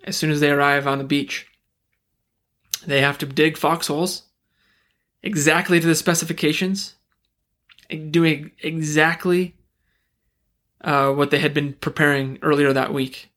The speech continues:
to a T. Every man knew their, knew his job, and they did it exactly. Uh, at the end of the night,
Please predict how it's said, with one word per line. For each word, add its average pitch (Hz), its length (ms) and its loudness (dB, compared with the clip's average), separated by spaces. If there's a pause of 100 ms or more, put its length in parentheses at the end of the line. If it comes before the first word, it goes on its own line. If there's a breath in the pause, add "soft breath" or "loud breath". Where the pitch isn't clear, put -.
(360)
to 156 120 4
a 143 40 0
T. 139 420 -2 (1120 loud breath)
Every 170 240 4
man 156 260 2
knew 156 140 2
their, 143 200 2
knew 151 340 -6
his 143 120 -2
job, 135 380 -2 (800)
and 147 120 -6
they 135 80 0
did 147 180 4
it 139 100 2
exactly. 135 680 -2 (1600)
Uh, 135 440 -6
at 147 120 -6
the 143 100 -2
end 165 100 2
of 170 60 0
the 160 80 2
night, 143 340 -2